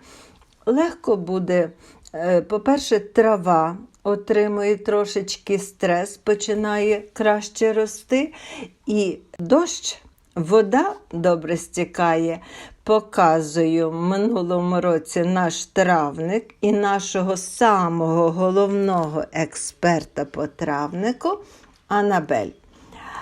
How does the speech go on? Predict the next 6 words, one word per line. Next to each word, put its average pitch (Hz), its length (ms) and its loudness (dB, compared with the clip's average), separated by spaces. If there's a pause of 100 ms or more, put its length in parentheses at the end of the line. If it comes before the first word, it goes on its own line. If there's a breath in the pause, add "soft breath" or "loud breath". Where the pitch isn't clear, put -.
(640 loud breath)
А 202 220 2
літо, 185 460 0
пам'ятаєте, 165 920 -2
яке 202 380 2
було 208 380 0
спекотне? 214 880 -2